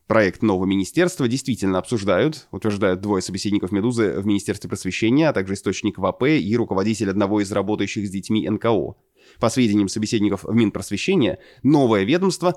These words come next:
подбивает под себя Анна Кузнецова, которая была детским омбудсменом до Марии Львовой-Беловой. На этом посту она запомнилась чередой очень странных, ультраконсервативных заявлений и инициатив. А затем Кузнецова после должности омбудсмена перешла в Госдуму.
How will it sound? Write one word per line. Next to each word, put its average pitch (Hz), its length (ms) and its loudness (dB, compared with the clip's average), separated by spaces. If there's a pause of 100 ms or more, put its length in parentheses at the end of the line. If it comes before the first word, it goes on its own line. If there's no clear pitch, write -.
(120)
подбивает 113 600 2
под 98 160 -6
себя 127 360 0
Анна 131 240 2
Кузнецова, 147 760 0 (180)
которая 104 320 2
была 101 220 2
детским 107 380 0
омбудсменом 117 720 2
до 123 160 2
Марии 110 320 2
Львовой-Беловой. 107 840 0 (180)
На 113 140 2
этом 101 160 2
посту - 280 0
она 101 140 4
запомнилась 104 520 0
чередой 113 340 0
очень 104 240 0
странных, 147 520 2 (200)
ультраконсервативных 123 960 2
заявлений 104 420 2
и 110 160 -4
инициатив. 107 640 -2 (300)
А 165 140 0
затем 156 400 2
Кузнецова 120 560 0
после 95 460 -4 (100)
должности 101 480 -2
омбудсмена 104 520 0
перешла 104 340 0
в 104 80 -6
Госдуму. 101 460 -2